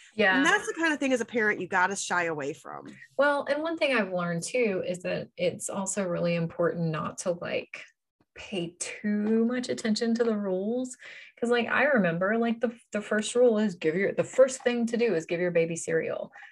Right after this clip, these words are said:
Speaker 1: Well,
Speaker 2: Yeah.
Speaker 1: I gave my baby cereal, and you know what?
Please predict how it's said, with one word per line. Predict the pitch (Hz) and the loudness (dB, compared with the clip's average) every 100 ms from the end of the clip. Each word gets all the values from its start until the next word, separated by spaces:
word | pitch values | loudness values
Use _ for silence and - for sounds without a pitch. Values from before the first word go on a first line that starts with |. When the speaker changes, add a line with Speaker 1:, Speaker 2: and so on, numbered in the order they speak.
| _ - | _ -2
Speaker 1:
Well, | 254 277 | 0 4
Speaker 2:
Yeah. | 180 131 - _ _ - | 4 2 -6 _ _ -2
Speaker 1:
I | 415 | 0
gave | 427 523 466 | 6 6 6
my | 392 | 2
baby | 381 330 330 | 2 2 0
cereal, | - 302 302 302 294 | 0 -2 0 2 2
and | 254 294 | 0 -2
you | 320 | -2
know | 320 | 0
what? | 311 330 | 2 2